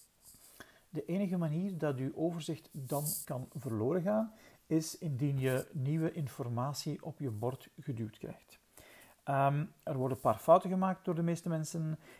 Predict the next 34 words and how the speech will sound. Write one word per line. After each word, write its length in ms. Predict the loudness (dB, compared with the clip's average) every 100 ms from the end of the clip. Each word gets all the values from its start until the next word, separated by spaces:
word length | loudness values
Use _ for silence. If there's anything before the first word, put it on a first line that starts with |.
| -6
en 80 | -2
dat 100 | 2
is 300 | 0 -2 -10
dat 180 | -12 -10
ze 100 | -6
gaan 240 | -4 -2 -4
verzamelen 920 | -10 -8 -6 -2 2 4 4 2 0 -4
van 220 | -2 0
nieuwe 200 | 2 0
informatie 800 | -2 -4 -4 -2 -4 -4 -6 -8 -12 -14
en 80 | -8
het 160 | -8 -6
organiseren 640 | -4 -2 -2 0 0 0
van 140 | 0
de 80 | -2
nieuwe 220 | -2 -2
informatie 680 | -4 -6 -6 -4 -4 -4 -10 -10 -20 -8
op 200 | -4 -2
dezelfde 440 | 2 6 6 4
plek 240 | -4 -6 -4
gaan 200 | -4 -4
doen. 120 | -6 -14 -20 -20 -20 -18 2
Waardoor 380 | 4 4 2
natuurlijk 520 | 2 0 0 0 0 0
er, 160 | -4 -6
eh, 120 | -6 -6
chaos 460 | 2 2 2 -2
komt. 360 | -6 -4 -6 -14 _ -20 -20 -20 -4
En 360 | 2 4 4 0
dat 120 | -2
is 160 | -2
een 180 | -2 0
van 240 | 2 0 2
de, 220 | 0